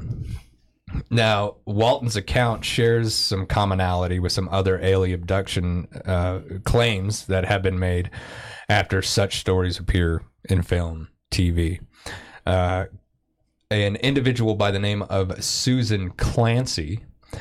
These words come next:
argued that it was the film that influenced Walton and the others to,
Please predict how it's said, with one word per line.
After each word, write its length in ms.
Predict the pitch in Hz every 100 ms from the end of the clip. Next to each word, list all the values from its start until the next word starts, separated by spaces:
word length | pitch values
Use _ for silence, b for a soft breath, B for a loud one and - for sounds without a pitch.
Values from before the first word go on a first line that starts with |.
| B B B B
argued 680 | 113 117 131 107 92 90 98
that 120 | 98
it 80 | 98
was 200 | 98 95
the 140 | 98 92
film 560 | - 104 95 87 117 - - - _ -
that 300 | 98 92 90
influenced 640 | 98 95 95 90 87 -
Walton 600 | 87 87 85 87 92 - -
and 180 | 95 95
the 140 | 90 95
others 400 | 90 87 92 -
to, 320 | 101 85